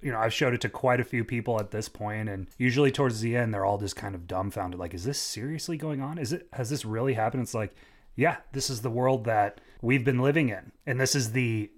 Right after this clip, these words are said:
the fishbowl that we're being controlled through. Just going back to, there's beneficial things for humanity and they're not being passed through. And look at, look at the world.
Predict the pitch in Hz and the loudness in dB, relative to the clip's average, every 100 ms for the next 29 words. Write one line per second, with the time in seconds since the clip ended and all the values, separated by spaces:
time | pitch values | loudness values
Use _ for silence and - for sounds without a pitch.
0 | - 123 110 139 143 - 131 110 87 - | -12 -8 -2 0 0 0 0 0 -2 -2
1 | 123 107 113 110 104 95 - 123 110 104 | 0 2 0 0 0 -2 -6 -4 -4 -6
2 | 110 _ _ - 123 110 - 120 120 - | -12 _ _ -8 -6 -4 -2 0 -2 -4
3 | 110 95 90 - 131 104 127 - 123 117 | -8 -8 -10 -14 -16 -6 -6 -2 -2 0
4 | 104 110 107 - 110 107 101 95 92 - | 2 2 0 -4 -4 -2 -2 -4 -8 -12
5 | - 113 110 98 - - 107 143 160 151 | -10 -4 -2 -2 -6 -14 0 2 2 2
6 | 143 143 127 113 113 120 - 104 - 101 | 0 -2 -2 -4 -4 -4 -6 -8 -8 -6
7 | 107 117 123 147 - - 117 110 101 98 | -4 -4 -4 -6 -8 -6 -4 -2 -4 -2
8 | 104 104 113 - - 104 104 - 113 117 | 2 2 0 -6 -6 -4 -4 0 2 2
9 | - - 139 202 165 - 113 120 151 - | 0 0 2 2 -2 -4 -4 -4 -4 -6
10 | 120 139 175 175 156 147 110 | -6 -6 -8 -6 -4 -4 -6